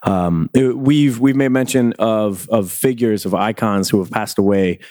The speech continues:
before, uh, when we, we've done the show. And I just wanna take a little bit of time and say,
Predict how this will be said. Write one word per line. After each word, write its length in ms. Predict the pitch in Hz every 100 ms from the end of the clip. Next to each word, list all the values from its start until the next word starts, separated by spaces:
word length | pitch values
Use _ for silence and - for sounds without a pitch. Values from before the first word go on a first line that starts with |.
| - -
before, 640 | 90 - - 110 92 82 - - -
uh, 160 | 85 85
when 340 | 85 95 92
we, 540 | 95 92 90 82 80 - - - 104 113
we've 260 | 107 104 90
done 180 | 101
the 60 | 92
show. 380 | - 107 92 98 - -
And 140 | 113 113
I 60 |
just 180 | 104 113
wanna 160 | 127 117
take 160 | 127
a 60 | 120
little 160 | 117
bit 100 | 110
of 80 | 98
time 260 | - 107 101
and 120 | 98
say, 420 | - 104 95 87